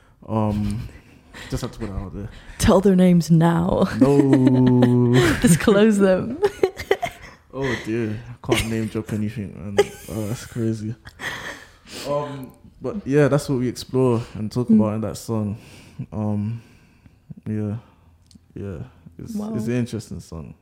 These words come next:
Speaker 1: It is, it's funny, but yeah, that's coming out May the first. So by the time people watch this, it would have already been out.
Speaker 2: Abs-, yeah,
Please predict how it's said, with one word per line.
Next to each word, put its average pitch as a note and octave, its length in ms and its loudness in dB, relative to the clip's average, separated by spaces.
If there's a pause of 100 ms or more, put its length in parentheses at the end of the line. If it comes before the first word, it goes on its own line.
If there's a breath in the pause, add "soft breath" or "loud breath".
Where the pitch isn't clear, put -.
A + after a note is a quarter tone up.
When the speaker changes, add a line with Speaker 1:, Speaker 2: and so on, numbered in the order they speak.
(220)
Speaker 1:
It - 140 -16
is, - 320 -18 (500)
it's - 140 -20
funny, - 240 -20 (160)
but - 140 -16 (480 soft breath)
yeah, A#2 340 0
that's A#2 180 -4
coming A#2 280 -2
out G#2 160 -6
May G#2+ 160 -4
the F#2+ 100 -10
first. - 560 -12
So - 220 -18
by G2 140 -8
the G#2 100 -10
time G#2+ 420 -8 (140)
people A#2 260 -12
watch - 240 -12
this, G2 220 -10
it - 20 -10
would F#2 80 -10
have - 160 -16
already F#2+ 160 -12
been D#2 160 -12
out. C#2+ 160 -12 (960 loud breath)
Speaker 2:
Abs-, C4 380 -2
yeah, A3+ 520 4